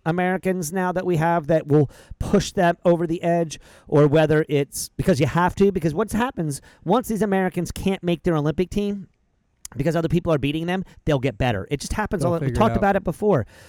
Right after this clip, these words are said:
Speaker 1: Once the bar gets lifted, everybody goes up to the next bar. And unfortunately, only Galen has lifted that bar for the American men,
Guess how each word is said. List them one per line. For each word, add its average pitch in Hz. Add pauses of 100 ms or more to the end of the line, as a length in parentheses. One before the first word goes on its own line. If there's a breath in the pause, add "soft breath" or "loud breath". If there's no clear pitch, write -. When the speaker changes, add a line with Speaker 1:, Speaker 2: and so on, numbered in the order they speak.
(280 loud breath)
Speaker 1:
Once 165
the 226
bar 196
gets 180
lifted, 165
everybody 165
goes 143
up 147
to -
the 147
next 135
bar. 156 (260 soft breath)
And 143
unfortunately, 170
only 190
Galen 170
has 143
lifted 143
that 139
bar 131
for -
the 135
American 123
men, 160